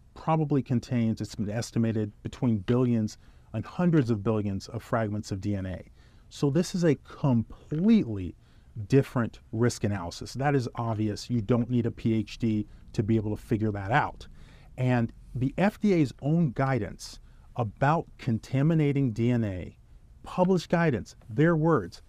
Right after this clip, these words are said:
never referred to by them, by the way, in their counterarguments, but their words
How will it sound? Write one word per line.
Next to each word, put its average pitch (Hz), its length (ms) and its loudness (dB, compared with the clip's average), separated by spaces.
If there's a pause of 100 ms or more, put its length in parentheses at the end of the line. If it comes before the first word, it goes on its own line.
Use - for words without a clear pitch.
(180)
never 123 560 2
referred 170 440 0
to 120 160 2
by 104 180 0
them, 98 220 -4
by 104 180 -2
the 104 80 -2
way, 101 180 -2
in 98 120 -4
their 95 200 -4
counterarguments, 98 840 -2 (320)
but 113 200 -4
their 160 240 4
words 131 520 -2